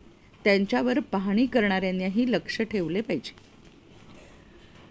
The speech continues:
लिंबू खाऊन दिवस काढणारी आम्ही लढाईतली माणसे असे म्हटल्याबद्दल मी म्हणले,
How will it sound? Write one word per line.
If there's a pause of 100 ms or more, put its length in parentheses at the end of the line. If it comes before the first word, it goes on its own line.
(380)
लिंबू
खाऊन
दिवस
काढणारी
आम्ही
लढाईतली
माणसे
असे
म्हटल्याबद्दल
मी
म्हणले,